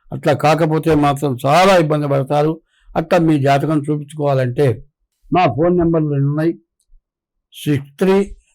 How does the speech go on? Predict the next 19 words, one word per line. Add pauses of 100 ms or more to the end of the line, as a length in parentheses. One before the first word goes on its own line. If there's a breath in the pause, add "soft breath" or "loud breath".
(140)
త్రిబుల్
జీరో
సిక్స్
వన్
టూ
ఫోర్
వన్, (480)
ఇది
ఒక
నెంబరు. (340)
ఇంకో
నెంబర్
ఉంది, (560)
సెవెన్
ఎయిట్
జీరో (200)
వన్
జీరో
సెవెన్